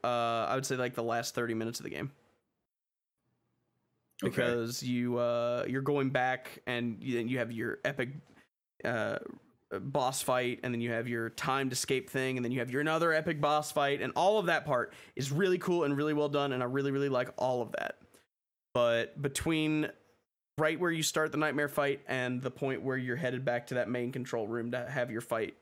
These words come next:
Speaker 1: with the S A X, um, between there, I just, I, I don't like any of it.
Speaker 2: Yeah. Um,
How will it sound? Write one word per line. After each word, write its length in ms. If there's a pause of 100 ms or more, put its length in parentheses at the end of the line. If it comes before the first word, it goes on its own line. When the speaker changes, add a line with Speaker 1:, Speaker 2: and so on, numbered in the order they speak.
Speaker 1:
with 200
the 180
S 140
A 140
X, 300 (720)
um, 340
between 300
there, 160
I 80
just, 300
I, 120 (420)
I 60
don't 360
like 360
any 220
of 120
it. 80 (2500)
Speaker 2:
Yeah. 280 (760)
Um, 680